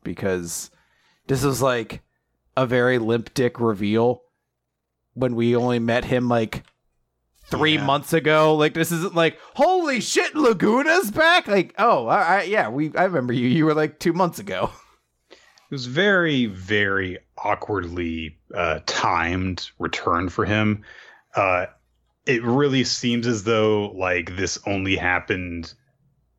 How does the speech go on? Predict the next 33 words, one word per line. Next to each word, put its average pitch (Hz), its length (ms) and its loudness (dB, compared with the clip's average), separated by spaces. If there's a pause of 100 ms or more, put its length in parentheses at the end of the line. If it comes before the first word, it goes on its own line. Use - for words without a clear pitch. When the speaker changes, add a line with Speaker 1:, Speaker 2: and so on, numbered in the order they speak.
(140)
Speaker 2:
the 135 120 0
only 143 140 2
reason 120 280 0
he 110 60 2
ever 101 160 -2
went 87 240 -6
away 80 320 -2
is 90 80 -4
because 87 260 -2
they 85 100 -4
didn't 85 220 -2
want 80 180 -2
him 80 80 -6
around 80 340 -4
for 90 120 -6
the 78 100 -8
big 82 240 -4
Ziggy 82 460 -6
thing. 110 380 -2
Speaker 1:
Mm-hmm. - 360 -16
Speaker 2:
That's 87 320 -4
literally, 92 460 -6
'cause 104 180 -6
that's 147 260 -2
literally 131 260 0
the 92 100 -8
only 95 180 -10
thing 87 200 -12
that 78 80 -14
he 80 120 -8
wasn't 87 280 -4
around 85 380 -2
for, 76 480 -6